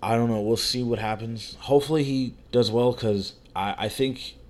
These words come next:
I th-, I honestly think he's a really good player. And I know the whole issue with him going overseas when he was, like, sixteen, seventeen, playing in Lithuania, which is, I think, the reason why he,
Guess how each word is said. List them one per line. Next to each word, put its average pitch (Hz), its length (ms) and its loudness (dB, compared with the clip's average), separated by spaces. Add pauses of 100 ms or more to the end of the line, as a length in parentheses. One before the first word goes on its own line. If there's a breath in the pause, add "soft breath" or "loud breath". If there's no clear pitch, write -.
(100)
I - 100 -10
th-, - 180 -12
I 135 180 0
honestly 151 300 -2
think 151 180 -4
he's 135 160 -4
a 131 40 -2
really 131 200 2
good 123 160 0
player. 123 420 -2 (160)
And 104 80 -4
I 113 80 0
know 123 160 2
the 123 80 4
whole 117 160 2
issue 113 340 0
with 107 380 -2 (160)
him 117 280 -4
going 113 260 2
overseas 107 580 0
when 104 80 0
he 101 100 0
was, 98 140 -2
like, 95 140 -4
sixteen, 101 520 -6
seventeen, 95 720 -6 (140)
playing 117 280 -2
in 110 80 -2
Lithuania, 101 760 -2 (320)
which 110 400 -4 (280)
is, 120 220 -2
I - 80 -2
think, 151 220 -4
the 127 100 -2
reason 120 300 -2
why 101 400 -2 (420)
he, 110 280 -10